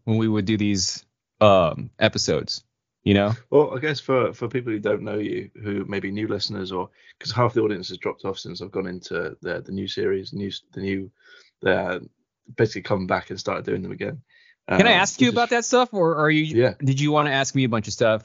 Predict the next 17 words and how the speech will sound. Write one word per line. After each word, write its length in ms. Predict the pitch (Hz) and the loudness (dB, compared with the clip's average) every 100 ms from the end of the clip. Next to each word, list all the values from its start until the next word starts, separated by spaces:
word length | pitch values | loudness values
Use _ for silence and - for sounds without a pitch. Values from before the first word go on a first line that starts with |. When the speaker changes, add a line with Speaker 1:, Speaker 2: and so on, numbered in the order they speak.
| _ _ - - | _ _ -20 8
Speaker 1:
'Cause 100 | 175 | 10
I 40 | |
have 100 | 233 | 10
a 60 | 208 | 8
lot 120 | 165 | 6
of 60 | |
questions 260 | - 143 110 | 4 0 0
for 80 | 117 | 0
you, 80 | 120 | 0
to 80 | 101 | 0
be 120 | 98 | 2
honest, 400 | 98 95 90 - | 4 2 -2 -2
like, 140 | 90 | -6
a 40 | - | -6
ton. 720 | - - 156 160 156 127 87 | -14 -2 2 4 4 4 4
Speaker 2:
Cool. 220 | 73 - | 4 2
<laughs> 40 | - | -2